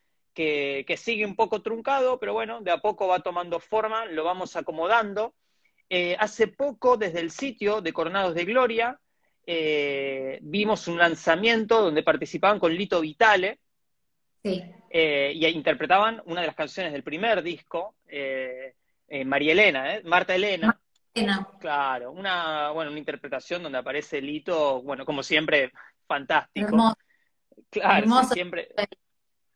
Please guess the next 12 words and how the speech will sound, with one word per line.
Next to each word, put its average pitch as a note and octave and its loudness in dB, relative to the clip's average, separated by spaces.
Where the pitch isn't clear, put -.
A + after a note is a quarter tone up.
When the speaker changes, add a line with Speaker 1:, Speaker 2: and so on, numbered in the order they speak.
Speaker 1:
Y F3+ -12
quería, A3 4
bueno, A3 0
preguntarte F#3 0
por F#3 2
esta G3+ -6
experiencia D#3+ 2
puntualmente E3 -2
con G3 0
Lito F3+ -2
al C3+ -2
piano, A3 -2